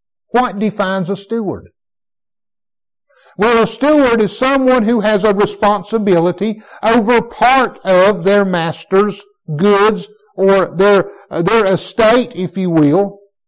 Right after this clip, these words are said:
And they have responsibilities that they have been given.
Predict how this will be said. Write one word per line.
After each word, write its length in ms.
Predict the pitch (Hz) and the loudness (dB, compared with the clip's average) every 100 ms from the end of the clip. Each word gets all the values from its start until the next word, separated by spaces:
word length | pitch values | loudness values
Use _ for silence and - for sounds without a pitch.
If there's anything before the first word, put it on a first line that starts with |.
| _ _ _ _ _ _ _ _ _ _ | _ _ _ _ _ _ _ _ _ _
And 340 | 196 208 196 170 | -2 -2 -2 0
they 140 | 233 | 0
have 180 | 233 226 | 2 0
responsibilities 1040 | 214 196 - 233 208 202 254 277 254 214 | -2 -2 -2 -2 0 0 2 2 0 -2
that 140 | 165 180 | -4 -2
they 140 | 175 | -2
have 140 | 170 156 | -2 -2
been 180 | 165 | -4
given. 340 | 160 233 170 | -4 -4 -6